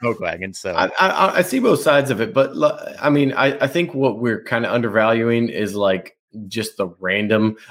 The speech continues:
Speaker 2: I, I'd love to see a breakdown of the, the cases that they sold. What, how many did you say it was? Almost five million, essentially.
Speaker 1: Yeah, it's
Speaker 2: Um,
Speaker 1: four point eight million of nine liter case volume. And, but
Speaker 2: Yeah,
Speaker 1: it
Speaker 2: so
Speaker 1: doesn't say what's bourbon, what's tequila,
Speaker 2: Exactly.
Speaker 1: what
Speaker 2: A-, and I think we put a lot of emphasis, emphasis on the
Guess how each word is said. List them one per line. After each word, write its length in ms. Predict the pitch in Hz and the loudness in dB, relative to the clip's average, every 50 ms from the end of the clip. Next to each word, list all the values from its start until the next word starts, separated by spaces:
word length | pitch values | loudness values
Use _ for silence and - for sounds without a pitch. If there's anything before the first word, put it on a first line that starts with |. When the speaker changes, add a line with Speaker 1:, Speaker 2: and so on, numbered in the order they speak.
| - - | -4 -2
Speaker 2:
I, 140 | - - - - | -2 0 2 2
I'd 160 | 135 131 127 | 2 2 4
love 140 | 143 139 127 | 2 2 2
to 40 | 120 | 0
see 140 | - - 127 | 0 0 0
a 60 | 98 | 0
breakdown 520 | - - 110 110 107 - 110 107 104 101 | 2 2 0 0 2 2 2 2 2 2
of 160 | 98 90 82 - - | 0 -2 -4 -6 -6
the, 160 | 101 95 - _ - | -6 -6 -6 _ -10
the 120 | 98 101 95 | -8 -8 -8
cases 540 | - - 104 101 110 107 - 110 107 98 | -6 -4 -2 -2 -2 -2 -4 -6 -6 -4
that 140 | 101 107 - | -4 -4 -2
they 100 | - 104 | -2 -2
sold. 380 | 98 - 107 104 104 104 101 98 | 0 2 2 2 4 2 2 0
What, 220 | 101 104 98 - - - | 0 0 0 0 -2 -4
how 140 | 113 120 120 | -2 0 2
many 160 | 127 123 117 | 4 4 2
did 80 | 104 | 2
you 80 | 101 101 | -2 -2
say 140 | - - 110 | 0 0 2
it 100 | 92 92 | 2 4
was? 160 | 95 95 90 | 2 4 4
Almost 320 | 98 98 101 101 98 - - _ | 4 4 4 2 0 -2 -4 _
five 240 | - 98 101 101 98 | 2 4 4 4 2
million, 300 | 95 95 95 101 104 107 | 2 0 2 2 2 0
essentially. 640 | 110 110 - 120 117 117 - 117 123 123 123 120 123 - - _ _ - | 0 0 0 -2 -2 0 0 2 2 2 2 0 -4 -12 -20 _ _ -8
Speaker 1:
Yeah, 160 | - 98 107 | -4 0 0
it's 100 | 107 101 | 2 2
Speaker 2:
Um, 80 | 95 90 | 4 4
Speaker 1:
four 200 | - 143 135 - | 4 2 0 0
point 180 | - 120 113 113 | -4 -6 -4 -2
eight 160 | 110 104 92 | -2 -2 -2
million 320 | 101 101 101 98 101 98 | -2 -2 0 0 -2 -2
of 80 | 90 85 | -4 -6
nine 300 | 87 92 92 92 92 95 | -4 -4 -4 -4 -4 -4
liter 240 | 95 92 87 85 78 | -6 -6 -8 -8 -10
case 320 | - - 92 92 85 - | -8 -6 -6 -6 -6 -8
volume. 440 | - - - 50 50 50 50 - - _ _ _ _ - | -10 -10 -10 -10 -10 -10 -12 -14 -16 _ _ _ _ -2
And, 100 | - 131 | 0 4
but 80 | 131 135 | 4 4
Speaker 2:
Yeah, 120 | 139 156 | 4 4
Speaker 1:
it 100 | - 131 123 | 2 0 2
Speaker 2:
so 60 | - | 2
Speaker 1:
doesn't 200 | 131 120 120 104 - - - | 2 2 2 0 -2 -2 0
say 140 | 110 107 101 | 0 2 2
what's 260 | 95 101 101 - - | 2 0 -2 -2 -2
bourbon, 520 | - - 104 98 95 92 95 92 92 90 | -4 -2 -2 -2 0 -2 -2 -4 -4 -4
what's 200 | 90 90 87 - | -6 -6 -6 -2
tequila, 220 | - 120 123 107 98 | 0 0 0 2 2
Speaker 2:
Exactly. 580 | 92 123 117 113 113 98 90 - 104 101 98 | 2 4 4 4 4 2 0 0 -2 -2 -2
Speaker 1:
what 120 | 90 90 101 | -2 -2 -4
Speaker 2:
A-, 200 | 117 - - 120 | -4 -4 -2 -2
and 140 | 120 117 | 0 2
I 100 | 117 117 | 2 2
think 300 | 120 - - 131 107 - | 0 2 0 -2 0 0
we 160 | 113 131 127 120 | -2 -2 -2 0
put 180 | 127 127 117 | 0 -2 -2
a 60 | 107 | 0
lot 180 | 107 107 107 104 | 2 2 2 2
of 80 | 104 71 | 2 0
emphasis, 540 | 85 110 107 107 107 - - - 107 98 - - - | 0 -2 -4 -4 -6 -6 -6 -6 -8 -8 -8 -8 -8
emphasis 460 | 113 117 104 - 95 - 110 101 - | -8 -8 -6 -8 -10 -8 -8 -6 -4
on 200 | 101 98 95 95 | -4 -4 -4 -4
the 200 | 90 92 90 85 | -4 -6 -6 -6